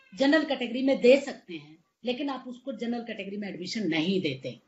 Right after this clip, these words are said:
आप उसको एससी category में रखते हैं। जब मान लीजिए, for example, अ, अ, मान लो science department है,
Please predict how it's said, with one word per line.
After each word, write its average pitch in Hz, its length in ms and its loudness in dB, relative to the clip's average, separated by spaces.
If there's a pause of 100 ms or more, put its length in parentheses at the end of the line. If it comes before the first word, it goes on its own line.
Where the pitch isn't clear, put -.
(760)
आप 214 160 2
उसको 220 220 -2
एससी 208 280 -2
category 156 340 -8
में 156 120 -4
रखते - 300 -12
हैं। - 60 -12 (1080)
जब 190 100 4
मान 226 180 10
लीजिए, 202 440 2
for 220 100 0
example, 180 460 -4 (180)
अ, 196 40 -8 (300)
अ, 170 320 -4 (240)
मान 208 140 6
लो 220 100 4
science 226 300 2
department 151 520 -4
है, 127 180 -18